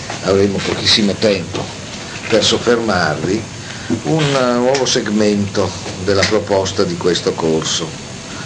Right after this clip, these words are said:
quello, eh, che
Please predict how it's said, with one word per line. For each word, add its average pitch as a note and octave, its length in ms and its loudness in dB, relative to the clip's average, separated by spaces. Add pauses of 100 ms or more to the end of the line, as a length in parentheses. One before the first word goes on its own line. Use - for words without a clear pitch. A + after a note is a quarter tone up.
(440)
quello, D3+ 720 4
eh, B2 720 0
che G2 1160 2